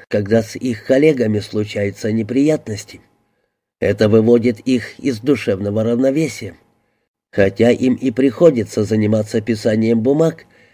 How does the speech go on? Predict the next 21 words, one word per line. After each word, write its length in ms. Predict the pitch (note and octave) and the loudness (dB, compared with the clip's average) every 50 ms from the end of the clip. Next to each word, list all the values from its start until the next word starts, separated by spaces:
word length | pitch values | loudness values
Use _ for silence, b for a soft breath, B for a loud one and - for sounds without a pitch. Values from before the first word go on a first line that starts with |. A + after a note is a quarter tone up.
| b b | b b
они 320 | - G#2+ G#2+ G#2 G2 G2+ | 0 2 2 2 2 0
отнюдь 480 | G2+ G2+ - - A#2 A2+ G#2+ - - G#2 | 0 -2 -2 -2 -2 -2 -2 -4 -8 -4
не 180 | A2 A2+ A2+ | 0 0 0
канцелярские 800 | A2 A#2 A#2 A2+ G2+ C3 C3+ D3 D#3 D3+ C3 - - G#2 G2 G2+ | 2 0 -2 -2 0 2 4 4 4 2 0 -6 -6 -4 -4 -4
крысы 520 | G2+ - A2+ A2+ G#2+ G#2 - - F#2 - _ b b b b | -4 -4 -4 -4 -4 -6 -8 -12 -12 -14 _ b b b b
и 100 | - A#2+ | -2 0
понимают, 680 | G#2+ B2 A#2+ A#2+ C3+ C#3+ D#3+ E3+ E3 C3+ G#2+ - - B B B B B | 4 4 4 4 4 4 6 6 4 4 2 0 -6 B B B B B
что 220 | - - A#2 G#2+ | -6 -2 0 0
на 120 | G#2 G2+ | 2 0
службе 520 | G2 - - F#2+ G2+ G#2+ G2+ F#2 G2+ A2+ A2+ | 0 -2 -4 -4 -4 -4 -4 -2 -2 -2 -2
их 280 | - - B2 A2 - | 0 -2 -6 -6 -4
могут 440 | - A#2 A2+ A2+ A2 A#2 A2+ A2 - - | -2 -2 -2 0 0 -2 -4 -4 -4 -4
и 160 | B2+ B2+ B2 | -2 0 0
ударить, 500 | B2 B2+ D#3 D#3+ D3+ B2+ G#2+ G#2+ - b b b b b | 2 2 2 2 2 0 -4 -8 -12 b b b b b
и 100 | - B2+ | -2 -2
даже 380 | A#2 G2+ G2 G2+ G2 G2+ A2 G2 | 0 0 -2 -2 -2 -2 -4 -4
убить. 500 | - A#2+ B2 B2 D3 D3+ A#2+ - - _ _ _ _ _ _ _ _ _ _ _ _ _ _ _ _ _ _ - | -4 -4 -4 -2 -2 -4 -4 -6 -20 _ _ _ _ _ _ _ _ _ _ _ _ _ _ _ _ _ _ -2
Тогда 420 | - G2+ G2 F#2+ F2 G#2 A2 A2+ | 0 0 0 0 0 0 0 0
им 220 | G2+ B2+ B2+ A#2+ A#2+ | 0 0 2 2 4
начинает 600 | A#2+ A#2 - - B2 A#2+ A#2+ B2 A#2+ A2+ G#2 - | 2 2 0 0 0 2 4 4 4 2 2 0
казаться, 640 | B2+ C3 A#2 C#3+ E3+ D#3 A#2+ - - G#2 F#2+ - | 0 0 4 4 2 2 2 -2 -6 -6 -6 -6